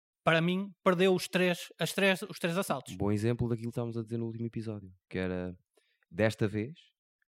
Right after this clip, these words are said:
Speaker 2: aconteceu exatamente aquilo que estávamos a falar, que é,
Speaker 1: Exatamente.
Speaker 2: o chão foi bem visto.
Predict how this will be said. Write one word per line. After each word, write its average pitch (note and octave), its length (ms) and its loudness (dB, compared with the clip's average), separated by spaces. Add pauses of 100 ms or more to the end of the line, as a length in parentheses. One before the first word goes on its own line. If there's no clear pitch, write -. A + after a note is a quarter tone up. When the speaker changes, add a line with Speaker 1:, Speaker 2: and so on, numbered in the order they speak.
Speaker 2:
aconteceu A#2+ 480 -2
exatamente B2+ 400 -6
aquilo B2+ 100 -16
que - 80 -10
estávamos B2+ 140 -8
a - 40 -16
falar, B2+ 200 -4
que - 80 -18
é, G2 60 -6
Speaker 1:
Exatamente. E2+ 200 -8 (500)
Speaker 2:
o G#2+ 120 -8
chão A#2 440 0
foi C#3 200 -6
bem C#3 160 -8
visto. B2 340 -14